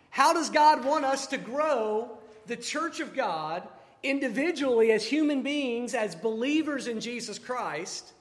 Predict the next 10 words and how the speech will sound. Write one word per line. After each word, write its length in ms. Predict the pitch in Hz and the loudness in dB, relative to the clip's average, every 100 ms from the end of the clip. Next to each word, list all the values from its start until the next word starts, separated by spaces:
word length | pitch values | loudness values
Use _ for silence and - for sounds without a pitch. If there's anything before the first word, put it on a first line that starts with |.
| _ _ _ _ _ | _ _ _ _ _
And 140 | 220 208 | -6 -2
how 260 | 196 247 | 0 0
does 160 | 320 - | 0 -2
he 140 | 311 | -2
want 240 | 247 254 247 | 2 2 2
us 140 | 240 | 0
to 100 | 226 | -4
grow 680 | 165 214 254 247 240 240 240 - - - - _ _ _ - | 0 4 8 10 8 6 2 -12 -20 -20 -20 _ _ _ -8
spiritually, 1300 | - - - 277 330 339 277 - 190 160 147 175 220 - - _ _ | -2 -2 0 2 4 4 2 -2 0 0 0 -6 -8 -18 -20 _ _
which 340 | 208 294 294 | -2 -2 -2